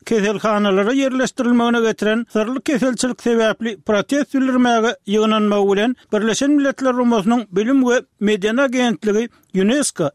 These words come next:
Eýranda mektep okuwçylarynyň çak edilýän zäherlenmeleriniň derňelmegine çagyrdy. Sosial gurumlarda sekinji martda çap edilen videolar we suratlar Tehranyň Alameh Tabatabay Uniwersitetinde, Töwrid Lukmançylyk Ilymlary Uniwersitetinde we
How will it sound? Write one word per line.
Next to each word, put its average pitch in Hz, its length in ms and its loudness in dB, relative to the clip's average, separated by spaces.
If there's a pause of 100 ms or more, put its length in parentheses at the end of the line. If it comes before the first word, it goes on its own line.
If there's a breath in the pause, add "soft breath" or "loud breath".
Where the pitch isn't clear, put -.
(100)
Eýranda 220 440 0
mektep 233 380 0
okuwçylarynyň 247 800 0 (200 soft breath)
çak - 260 -2
edilýän 240 460 0 (120)
zäherlenmeleriniň 214 1080 0 (260 soft breath)
derňelmegine 214 680 0
çagyrdy. 196 520 -2 (180)
Sosial 233 460 -2
gurumlarda 254 640 0
sekinji 214 460 -2
martda 277 340 0
çap 262 260 -2
edilen 233 380 0
videolar 240 460 0
we 220 160 0
suratlar 208 580 0 (120)
Tehranyň 208 600 0 (220 soft breath)
Alameh 214 460 2 (300)
Tabatabay 220 840 0
Uniwersitetinde, 196 920 0 (140)
Töwrid 220 400 0
Lukmançylyk 233 800 0
Ilymlary 247 400 2
Uniwersitetinde 220 800 0
we 214 240 2